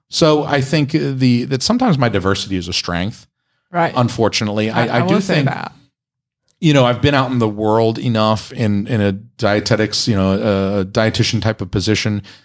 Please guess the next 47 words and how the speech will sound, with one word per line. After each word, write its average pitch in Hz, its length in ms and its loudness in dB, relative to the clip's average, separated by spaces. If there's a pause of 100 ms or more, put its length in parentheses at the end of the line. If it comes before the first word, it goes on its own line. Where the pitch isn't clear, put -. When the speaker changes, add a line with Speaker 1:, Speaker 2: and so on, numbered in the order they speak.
(220)
Speaker 1:
uh, 101 240 0
interning 113 580 2
at, 107 300 -2
uh, 104 220 -2
Frisbee 107 580 -2
Memorial 107 440 2
Hospital, 110 640 0
doing 101 300 -2
a 98 80 0
dietetic, 101 680 0 (440)
um, 101 540 0
you 120 80 2
know, 98 100 2
shadowing 107 560 0
the 98 60 -6
dietitians 98 640 0
Speaker 2:
Mm-hmm. - 20 -2
Speaker 1:
and, 98 140 -4
and, 107 260 -4
and 107 200 -4
doing 98 280 0
a 107 60 -2
little 104 160 -2
bit 101 100 0
of 95 100 0
a, 101 60 2
a, 95 400 0
of 104 180 -6
a, 90 140 -4 (140)
like, - 160 -20
a 92 40 -12
work 101 280 0
along. 101 420 2 (840)
You 240 140 4
know, 226 60 4
you 214 120 2
kind 208 200 0
of, - 200 -2
like, 170 400 -2
you 175 60 -8
kind 180 200 0
of 135 140 -2
get 143 180 2
a 147 40 2
little 139 180 0
bit 143 100 2
like, 143 300 0